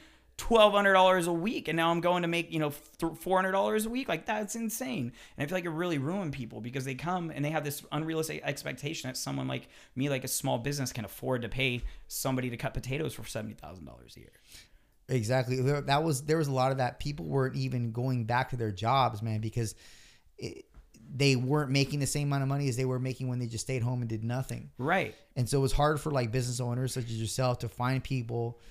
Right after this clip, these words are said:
Speaker 2: that were willing to work.
Speaker 1: How to-, how toxic do you feel like that was? And I'm not gonna get s-, go conspiracy theorists on all this shit, but, like,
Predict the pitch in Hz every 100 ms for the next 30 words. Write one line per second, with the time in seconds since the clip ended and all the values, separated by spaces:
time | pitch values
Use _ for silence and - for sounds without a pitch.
0 | - - 123 127 139 143 123 117 139 -
1 | - - _ _ - - _ _ _ _
2 | _ - 185 - - - 202 220 202 196
3 | 190 165 147 143 143 135 123 127 120 123
4 | 117 - - - - 147 147 135 123 123
5 | 120 120 - - - 117 107 113 - -
6 | 113 - 120 113 - 120 117 117 113 -
7 | - 127 120 113